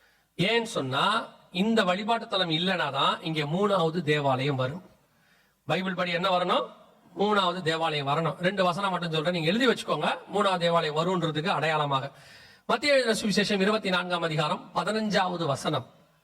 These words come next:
மேலும் பாழாக்குகிற அருவருப்பை குறித்து தானியேல் தீர்க்கதரிசி சொல்லி இருக்கிறானே, வாசிக்கிறவன் சிந்திக்க கடவன். வாசிங்க, சிந்திக்க கடவன். அப்புறம்,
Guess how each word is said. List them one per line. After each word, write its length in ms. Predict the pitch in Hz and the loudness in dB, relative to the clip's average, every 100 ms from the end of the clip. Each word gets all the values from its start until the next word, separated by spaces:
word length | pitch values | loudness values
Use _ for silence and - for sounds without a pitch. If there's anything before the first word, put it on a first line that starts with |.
| _ _ _ _ _ _ | _ _ _ _ _ _
மேலும் 460 | 170 269 277 302 320 - | 4 6 6 4 0 0
பாழாக்குகிற 560 | 214 269 277 262 240 | 2 2 0 -2 0
அருவருப்பை 560 | 247 202 233 226 220 214 | 2 2 2 0 0 0
குறித்து 280 | 196 185 220 | 0 2 4
தானியேல் 400 | 185 214 226 220 | 4 4 2 0
தீர்க்கதரிசி 720 | 208 196 190 180 190 339 403 - - | 0 0 2 2 2 0 -2 -12 -20
சொல்லி 340 | - - 190 208 | -12 -2 -2 0
இருக்கிறானே, 520 | 180 180 165 151 143 | -4 -2 -2 -2 -2
வாசிக்கிறவன் 760 | - - 226 220 208 190 277 440 - - _ | 0 0 -2 -2 0 2 0 -4 -14 -20 _
சிந்திக்க 580 | - 220 240 247 226 180 | -4 2 4 2 -2 -4
கடவன். 280 | 165 147 - - - _ _ _ _ _ _ _ _ _ | -4 -4 -8 -20 -20 _ _ _ _ _ _ _ _ _
வாசிங்க, 400 | 170 202 202 240 | -4 0 2 0
சிந்திக்க 340 | - 208 220 202 | 0 0 2 2
கடவன். 200 | 190 180 | 0 0
அப்புறம், 460 | 180 247 320 - | 2 2 0 -6